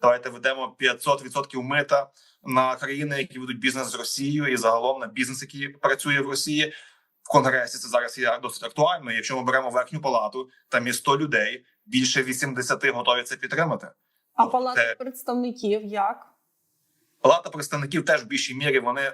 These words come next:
Speaker 1: вони, це дзеркальна ситуація, знаєте, що і в Сенаті, але все ж таки зараз ми говоримо саме за Верхню Палату, і звідти ця ініціатива поступає. Так, вона потім має спуститися до Палати представників,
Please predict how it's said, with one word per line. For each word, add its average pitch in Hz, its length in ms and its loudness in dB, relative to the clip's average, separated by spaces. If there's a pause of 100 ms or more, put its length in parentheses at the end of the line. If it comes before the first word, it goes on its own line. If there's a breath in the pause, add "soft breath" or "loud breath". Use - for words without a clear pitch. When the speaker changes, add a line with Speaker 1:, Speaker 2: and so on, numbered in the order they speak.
(140)
Speaker 1:
вони, 160 340 0
це 151 200 -4
дзеркальна 139 440 2
ситуація, 123 640 2
знаєте, 117 320 -2
що - 240 -4
і 113 360 0
в 113 240 2
Сенаті, 131 580 0 (340 soft breath)
але 117 440 4
все 123 180 -4
ж 117 80 -6
таки 120 180 -6
зараз 113 340 2
ми 117 100 -4
говоримо 117 520 0
саме 113 320 0
за 107 220 0
Верхню 117 360 -2
Палату, 127 500 0 (320 loud breath)
і 117 340 -2
звідти 135 340 0
ця 127 120 2
ініціатива 123 500 0
поступає. 120 500 2
Так, 113 200 -4
вона 113 140 -12
потім 117 240 -6
має 117 220 2
спуститися 120 580 -2
до 104 120 -4
Палати 117 240 2
представників, 160 640 -2